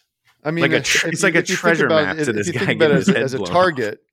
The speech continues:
Speaker 2: <laughs>
Speaker 1: yes, if you
Speaker 2: Right.
Speaker 1: think about it as a target, that's, that's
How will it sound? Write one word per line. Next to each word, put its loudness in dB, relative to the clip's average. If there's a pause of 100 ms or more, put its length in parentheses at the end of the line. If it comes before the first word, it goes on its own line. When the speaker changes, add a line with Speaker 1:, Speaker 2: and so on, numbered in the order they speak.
(120)
Speaker 2:
<laughs> -20
Speaker 1:
yes, 2
if -2
you -10
Speaker 2:
Right. -14
Speaker 1:
think -8
about 2
it -4
as -4
a -14
target, -4
that's, -4
that's -4